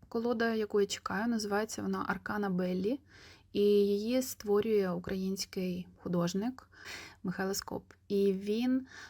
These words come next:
вже створив, по-моєму, старші аркани для цієї колоди.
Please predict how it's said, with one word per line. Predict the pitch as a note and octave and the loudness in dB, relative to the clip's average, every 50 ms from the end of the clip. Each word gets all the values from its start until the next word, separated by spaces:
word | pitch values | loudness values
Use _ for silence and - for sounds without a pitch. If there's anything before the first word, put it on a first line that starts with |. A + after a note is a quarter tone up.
| - _ - | -16 _ -6
вже | G#3 G3+ G#3+ G#3+ | -2 0 0 -2
створив, | - - - G3 G3 G#3+ G#3+ G3+ | -2 -4 -4 0 2 2 2 0
по-моєму, | - - F#3+ F#3 F#3 F#3+ F#3+ F#3+ F#3 F3+ F3+ F3 F3+ F3+ F3+ F3+ | 0 -2 -2 0 0 2 2 2 2 2 2 2 2 0 -2 -4
старші | - - F#3+ F#3+ F#3+ - - - F3+ | -4 -4 -4 -2 -2 -2 -2 -2 -2
аркани | F3 F3 F3 - F#3 F3+ F3+ F3+ F#3+ A#3 D4+ D#4 - - _ _ _ _ _ _ _ _ _ _ _ _ - - _ _ _ _ - | -4 -4 -4 -2 -2 -2 0 0 2 2 0 0 -2 -8 _ _ _ _ _ _ _ _ _ _ _ _ -20 -20 _ _ _ _ -6
для | G#3+ G#3+ G#3+ G#3+ A3 | -2 0 0 0 0
цієї | A3 - - G#3+ G#3+ G#3+ G#3 | -2 -4 0 2 2 2 2
колоди. | - - G#3 G#3 G#3 G#3+ G#3+ G#3 G3+ G#3 G#3 G#3+ | 0 -2 -2 0 0 0 -2 -2 -2 -4 -4 -4